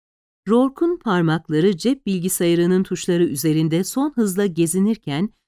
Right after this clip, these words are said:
saçları önüne düşmüş, bütün yüzünü örtmüştü. "Şimdiye kadar beş ihtimal yakaladım, daha da var. Bekarlar için popüler binalar. Beş katlı bina çatı katı." "Onu duydum Teğmen." Rourke'un sesi bir göl kadar sakindi.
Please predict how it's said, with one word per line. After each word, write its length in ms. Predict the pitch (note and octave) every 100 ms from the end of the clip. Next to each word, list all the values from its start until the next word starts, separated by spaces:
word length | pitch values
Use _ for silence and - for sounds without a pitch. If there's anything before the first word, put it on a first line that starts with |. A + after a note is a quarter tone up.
| _
saçları 720 | - A3+ A#3+ - B3 B3 E4 -
önüne 400 | G#3+ G#3+ G#3+ C#3
düşmüş, 480 | C#3+ - E3+ A#3+ - _ -
bütün 220 | F#3 B3
yüzünü 360 | G#3 D#3 F3 D#3+
örtmüştü. 680 | C#3 - D#3 - - D3 - _ _ _ _
"Şimdiye 420 | - C#4 C4 C4 B3
kadar 420 | A3+ A3 A3+ F#3+
beş 240 | C4 -
ihtimal 560 | G3+ - G#3 G3+ G3 F3
yakaladım, 680 | D#3+ D#3+ E3+ E3+ E3+ F#3 E3+
daha 240 | G#3+ A3
da 160 | F3+ D#3
var. 260 | D#3+ F3 _ _ _ _
Bekarlar 540 | G3+ - C4+ C4+ E4+
için 320 | D#4+ - D4+ D4+
popüler 520 | C4 C4 B3+ B3 G3+
binalar. 580 | F3 D#3+ D#3 D3+ F3 - _ _ _ G#3+
Beş 200 | A#3+ -
katlı 380 | F3+ F3 F#3
bina 280 | F3 F#3 F#3
çatı 300 | G3+ A#3 D#4+
katı." 440 | - G#3 - F3 - _ _ _ -
"Onu 260 | A#3 C#4
duydum 300 | A3+ A3 B3
Teğmen." 480 | A3+ F3 D#3+ F3 A#3+ - _ _ _ F3
Rourke'un 400 | F#3+ G3+ - A3+
sesi 520 | - D#3+ - A3+ A3
bir 180 | G3+ G3+
göl 320 | D#3 F#3+ C4
kadar 360 | - F#3 F3 F#3+
sakindi. 720 | - D#3+ D#3+ D#3+ D3 C#3+